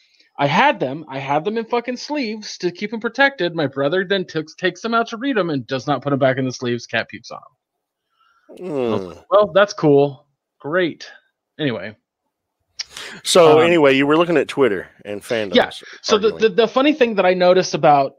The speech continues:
Speaker 1: uh, uh, fandoms in general, like, there's one about Spi-, like, the Spider-Man argument is constant. It's like, "Which one's better? The, this movie or this movie or this movie?" And I'm just like,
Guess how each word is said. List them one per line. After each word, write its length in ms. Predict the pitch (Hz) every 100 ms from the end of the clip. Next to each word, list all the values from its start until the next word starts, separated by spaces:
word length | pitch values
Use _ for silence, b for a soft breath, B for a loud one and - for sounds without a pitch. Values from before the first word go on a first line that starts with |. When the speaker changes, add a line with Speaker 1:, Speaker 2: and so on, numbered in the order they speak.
| _ _ _ -
Speaker 1:
uh, 40 |
uh, 560 | 170 147 139 143 135 131
fandoms 420 | - 220 214 165
in 60 | 147
general, 180 | 156 160
like, 100 | 160
there's 160 | 214 180
one 180 | 247
about 160 | 226 151
Spi-, 260 | - - 156
like, 160 | 151 139
the 40 |
Spider-Man 460 | - 226 214 156 135
argument 380 | 131 127 131 117
is 100 | -
constant. 540 | - - 190 165 - 139
It's 100 | 131
like, 160 | 120 175
"Which 200 | 254 254
one's 240 | 262 220
better? 360 | - 262 156 - B B -
The, 220 | 185 180
this 220 | 170 269 262
movie 240 | 294 277
or 80 | 196
this 180 | 240 254
movie 180 | 302
or 100 | 311
this 180 | 311 294
movie?" 220 | 190 151 143
And 80 |
I'm 100 | 147
just 180 | 151 147
like, 240 | 151 123